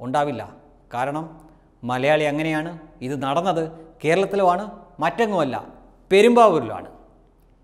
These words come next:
ഇങ്ങനൊരു സംഭവം നടത്തിയിട്ട് മറ്റു ഒരൊറ്റ മുഖ്യധാര മാധ്യമങ്ങളോ, മുഖ്യധാര മാധ്യമങ്ങളുടെ കാര്യം വിട്ടോളൂ, വിട്ടോളൂ, വേറെ ഒരൊറ്റ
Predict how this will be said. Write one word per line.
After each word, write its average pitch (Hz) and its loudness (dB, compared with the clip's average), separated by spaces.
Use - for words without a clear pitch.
ഇങ്ങനൊരു 254 4
സംഭവം 262 8
നടത്തിയിട്ട് 247 2
മറ്റു 233 0
ഒരൊറ്റ 226 2
മുഖ്യധാര 233 6
മാധ്യമങ്ങളോ, 202 2
മുഖ്യധാര 254 6
മാധ്യമങ്ങളുടെ 240 2
കാര്യം 233 2
വിട്ടോളൂ, 208 0
വിട്ടോളൂ, 131 -6
വേറെ 208 0
ഒരൊറ്റ 196 0